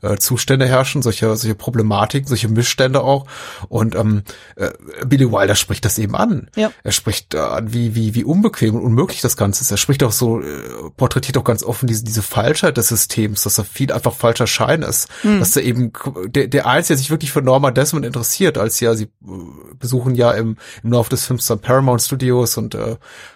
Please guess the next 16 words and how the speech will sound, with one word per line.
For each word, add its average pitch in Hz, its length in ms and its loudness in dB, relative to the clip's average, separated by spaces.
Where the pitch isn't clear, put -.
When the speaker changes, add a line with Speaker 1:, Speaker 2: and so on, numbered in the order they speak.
Speaker 1:
Cecil 120 300 0
B. 117 100 2
DeMille 123 360 6
am 104 140 0
Set, - 320 0
der 123 80 4
gerade 113 240 2
irgendwie 110 140 -4
sein, 110 240 0
irgendwie 92 340 -8
ein 104 40 -2
neues 107 260 -2
Epos 139 380 0
dreht 113 300 2
und, 101 280 -6
äh, - 140 -8